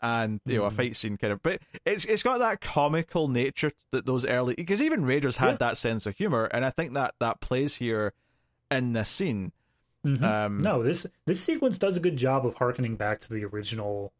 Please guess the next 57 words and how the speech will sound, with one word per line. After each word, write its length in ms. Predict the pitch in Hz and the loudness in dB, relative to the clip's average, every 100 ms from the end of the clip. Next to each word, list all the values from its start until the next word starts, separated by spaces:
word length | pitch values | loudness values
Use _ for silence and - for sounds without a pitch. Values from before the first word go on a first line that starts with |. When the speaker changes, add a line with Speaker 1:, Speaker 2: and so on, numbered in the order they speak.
| _ | _
Speaker 2:
like, 300 | 120 104 - - | -4 -4 -6 -6
style 640 | - - 131 147 127 104 | -6 -2 0 2 0 -2
of 140 | 95 104 | -6 -8
it. 60 | - | -4
Like 140 | 127 | 0
I 40 | 127 | 0
said, 300 | - 123 110 | 0 0 0
it 80 | 113 | 0
had 180 | 123 | 0
that 240 | 120 117 120 | 0 0 -2
idea 400 | 113 107 113 107 | -2 -2 -2 -2
of 120 | - | -2
give 180 | 123 123 | 0 2
up 160 | 123 - | 0 -4
the, 120 | 151 _ _ | -12 _ _
give 140 | 156 175 | 0 2
us 140 | 180 | 0
a 40 | - | 0
setting 300 | 147 135 123 | 2 2 2
and 60 | |
then 80 | 117 | 0
do 140 | 120 120 | 2 2
everything 280 | 117 113 | 0 0
else. 260 | 113 107 - - _ _ | -2 -2 -6 -12 _ _
But 160 | 160 170 | 0 2
there's 160 | 170 | 2
also, 580 | 190 185 185 165 151 143 - _ _ _ - | 2 2 4 4 4 0 -4 _ _ _ 0
uh, 160 | 135 117 | 2 2
very 380 | 135 156 131 - _ _ - | 2 2 0 -4 _ _ -6
shortly 520 | - 165 147 131 117 - _ | 0 2 4 2 0 -6 _
after 280 | 143 139 143 | 0 0 0
this, 320 | 117 110 - - _ | 0 0 -2 -10 _
he 60 | 160 | 0
runs 320 | 143 160 139 | 2 2 2
into 160 | 143 139 | 0 2
Mads 340 | 127 131 107 | 2 2 0
Mikkelsen's 400 | 139 139 139 120 | -2 -2 -2 -2
character 360 | - 110 117 113 | 0 -2 0 0
and 80 | 110 | 0
does 160 | 120 | 0
the 60 | 117 | 2
whole 140 | 123 | 0
thing 160 | 120 113 | 0 -2
of 80 | - | 0
putting 220 | 135 117 | 0 0
the 60 | 107 | 0
hat 260 | 127 123 | 0 0
in 40 | - | 0
front 200 | 135 123 | 0 0
of 40 | |
the 80 | - | 0
face 200 | 131 131 | 0 0
and 60 | 110 | -6
then 80 | - | -4
throwing 260 | 113 113 | -2 -2
a 60 | 104 | -2
punch. 440 | - 117 - - | -4 -2 -4 -10